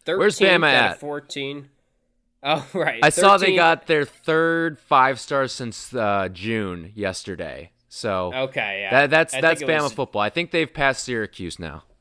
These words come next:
Speaker 2: Yes,
Speaker 1: Just gonna go out
Speaker 2: I,
Speaker 1: on a
Speaker 2: I
Speaker 1: whim
Speaker 2: would,
Speaker 1: and say that. I don't
Speaker 2: I
Speaker 1: have the
Speaker 2: would venture
Speaker 1: rankings
Speaker 2: to
Speaker 1: in front
Speaker 2: guess
Speaker 1: of me,
Speaker 2: that.
Speaker 1: but, yep.
Speaker 2: <laughs> Right. Well, Syracuse is thirteenth in the A C C out of fourteen.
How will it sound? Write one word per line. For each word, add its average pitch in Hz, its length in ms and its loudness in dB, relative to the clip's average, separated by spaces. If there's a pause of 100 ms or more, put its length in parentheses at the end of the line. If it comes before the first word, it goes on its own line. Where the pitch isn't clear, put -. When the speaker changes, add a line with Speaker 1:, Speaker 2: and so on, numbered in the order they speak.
(500)
Speaker 2:
Yes, 120 220 -6
Speaker 1:
Just 95 120 -6
gonna 165 140 0
go 165 160 6
out 156 160 6
Speaker 2:
I, - 20 2
Speaker 1:
on 151 80 -2
a 147 80 0
Speaker 2:
I - 80 2
Speaker 1:
whim 135 100 2
Speaker 2:
would, 113 120 0
Speaker 1:
and 104 100 -8
say 98 240 -8
that. 80 300 -16 (360)
I 117 80 -10
don't 156 160 -4
Speaker 2:
I 180 40 -4
Speaker 1:
have 175 80 0
the 180 120 -2
Speaker 2:
would - 20 -4
venture 208 340 0
Speaker 1:
rankings 196 40 0
Speaker 2:
to - 60 -6
Speaker 1:
in 113 60 -6
front 120 180 0
Speaker 2:
guess 101 40 -4
Speaker 1:
of 98 80 -8
me, 98 80 -6
Speaker 2:
that. 95 180 -10
Speaker 1:
but, 90 280 -8 (380)
yep. 92 220 -6 (120)
Speaker 2:
<laughs> - 420 -4 (460)
Right. 120 380 -4
Well, 147 420 0
Syracuse 226 500 -4
is 151 100 -10
thirteenth 220 520 -2
in 175 100 -4
the 160 140 0
A 147 100 0
C 143 200 -8
C 117 480 -8 (140)
out 123 160 -4
of 117 80 -12
fourteen. 107 800 -10